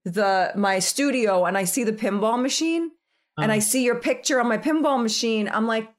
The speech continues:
Speaker 1: I always think that's me. I
Speaker 2: <laughs>
Speaker 1: never relate to the picture of Adriana as being me. I see you, and I'm, and I always
Speaker 2: That's
Speaker 1: think
Speaker 2: a
Speaker 1: that's me when I'm
Speaker 2: compliment.
Speaker 1: walking by.
Speaker 2: That's a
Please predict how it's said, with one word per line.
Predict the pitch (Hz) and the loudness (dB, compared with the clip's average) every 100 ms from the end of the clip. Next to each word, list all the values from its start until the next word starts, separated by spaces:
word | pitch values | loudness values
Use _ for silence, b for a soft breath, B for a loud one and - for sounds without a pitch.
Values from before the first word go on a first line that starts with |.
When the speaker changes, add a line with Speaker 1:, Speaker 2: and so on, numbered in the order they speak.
| - | -2
Speaker 1:
I | 254 | -2
always | 277 254 294 392 349 | 0 0 2 2 0
think | 349 311 | 0 0
that's | - 349 349 226 | 0 -2 0 0
me. | 226 392 - - _ _ _ _ _ _ _ | 2 0 -4 -12 _ _ _ _ _ _ _
I | - 392 | -2 0
Speaker 2:
<laughs> | |
Speaker 1:
never | 370 349 330 359 | 0 0 0 2
relate | 349 247 208 240 320 302 b b | 2 0 0 2 0 -2 b b
to | - | -2
the | 262 | -2
picture | 262 311 - - 277 | -2 -4 -4 -2 -2
of | 285 | 0
Adriana | 240 254 208 233 208 208 214 240 | 0 0 0 2 2 2 2 0
as | 247 220 | -2 -2
being | 233 233 226 | 0 0 0
me. | 202 202 233 | 0 0 -2
I | - 214 | 0 -2
see | - 320 285 | 0 0 0
you, | 220 220 285 | 0 0 0
and | - | 0
I'm, | 233 233 - | 0 -2 -2
and | 226 | -2
I | 220 190 - | -2 -4 -2
always | 220 220 240 233 | 0 2 2 0
Speaker 2:
That's | 302 370 | 0 0
Speaker 1:
think | 427 | -2
Speaker 2:
a | |
Speaker 1:
that's | 202 | 0
me | 403 | 0
when | - | 2
I'm | 403 | 2
Speaker 2:
compliment. | 403 302 240 | 0 2 0
Speaker 1:
walking | 214 190 180 | 0 -4 -2
by. | 240 | 0
Speaker 2:
That's | 262 | 0
a | 320 | -2